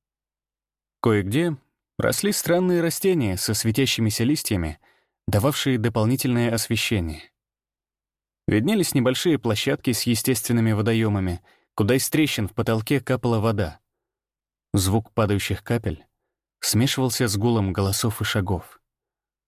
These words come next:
В воздухе витали запахи травы, готовящейся еды и дыма от костров. И везде сновали люди с невиданными питомцами. Мужчина в поношенном плаще шел по тропинке с огромным пауком размером с лошадь.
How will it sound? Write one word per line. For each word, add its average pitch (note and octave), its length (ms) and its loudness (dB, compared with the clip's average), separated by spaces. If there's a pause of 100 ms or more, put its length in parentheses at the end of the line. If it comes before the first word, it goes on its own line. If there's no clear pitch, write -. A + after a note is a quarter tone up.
(240)
В F#2 80 2
воздухе B2 500 0
витали A#2+ 320 0
запахи A#2 440 -2
травы, A2 580 0 (300)
готовящейся B2+ 680 0
еды A2 400 2
и A#2+ 160 -2
дыма G#2+ 380 2
от E2+ 120 -10
костров. - 600 -4 (1000)
И G2 80 4
везде G2 420 2
сновали B2+ 480 0
люди C3 320 2
с - 160 -4
невиданными A#2+ 600 2
питомцами. A2 760 -2 (1000)
Мужчина D#3 420 2
в - 100 -6
поношенном B2 500 0
плаще A2+ 400 0
шел C3+ 280 0
по A#2 120 -4
тропинке C3 500 0
с - 160 -4
огромным D3 500 2
пауком C#3+ 540 2
размером B2 460 2
с - 100 -2
лошадь. - 460 -2